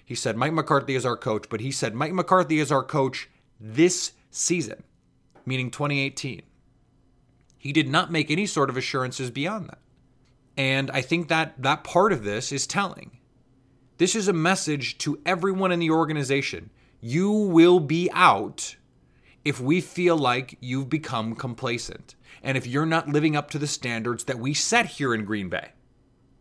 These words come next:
This is title town for a reason. And if you're not bringing us closer to our goal, which is winning a Super Bowl,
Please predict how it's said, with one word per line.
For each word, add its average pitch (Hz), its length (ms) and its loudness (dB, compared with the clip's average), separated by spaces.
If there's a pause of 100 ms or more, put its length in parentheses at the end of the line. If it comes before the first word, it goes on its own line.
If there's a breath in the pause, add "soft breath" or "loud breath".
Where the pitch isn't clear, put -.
This 214 180 6
is 208 140 -4
title 190 360 2
town 175 520 0 (260 loud breath)
for 156 280 2
a 139 80 2
reason. 110 540 -4 (680)
And 143 120 2
if 139 140 -4
you're 165 120 4
not 175 220 2
bringing 170 300 2
us 143 120 -4
closer 165 580 0 (240 loud breath)
to 151 140 0
our 147 120 6
goal, 147 320 6
which 135 180 0
is 117 100 -6
winning 147 240 0
a 156 40 2
Super 151 320 0
Bowl, 117 320 2